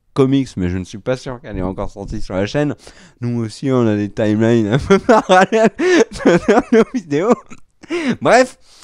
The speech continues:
et, mais ça, c'est peu probable. Ce qui est beaucoup plus probable, c'est qu'on pourrait avoir un épisode de What If où, en fait, Captain America, eh ben, c'est le crâne rouge.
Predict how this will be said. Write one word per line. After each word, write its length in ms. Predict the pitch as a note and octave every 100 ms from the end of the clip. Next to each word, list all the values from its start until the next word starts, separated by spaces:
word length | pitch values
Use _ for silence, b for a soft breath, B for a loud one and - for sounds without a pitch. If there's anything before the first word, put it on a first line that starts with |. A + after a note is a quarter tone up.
| E3 E3 C3 _
et, 340 | G3+ A3+ E3+ - _ _ - -
mais 140 | A#2
ça, 160 | B2+ B3+
c'est 160 | - B2+
peu 160 | A3
probable. 460 | - C#3+ G2 A2 A#2+ _ _ -
Ce 120 | -
qui 140 | F3+
est 60 | D3+
beaucoup 300 | D3 A#3+ A#3
plus 140 | F#3
probable, 420 | - B2 A#2 C3+ C3+
c'est 140 | - C3+
qu'on 140 | D3
pourrait 240 | C3+ D#3+
avoir 220 | D#3+ D3 C3+
un 60 |
épisode 320 | C#3+ C#3+ D#3
de 60 | C3
What 240 | A2+ B2
If 220 | F#3 G3+ - -
où, 140 | D#3
en 80 | C#3+
fait, 220 | C#3 A#2+
Captain 340 | - G3 F#3+ D#3
America, 480 | C3 A2 G#2+ B2 - _ -
eh 80 | G2+
ben, 140 | A2
c'est 260 | - G2+ F#2+
le 120 | F#2+
crâne 200 | - F#2
rouge. 260 | E2 D#2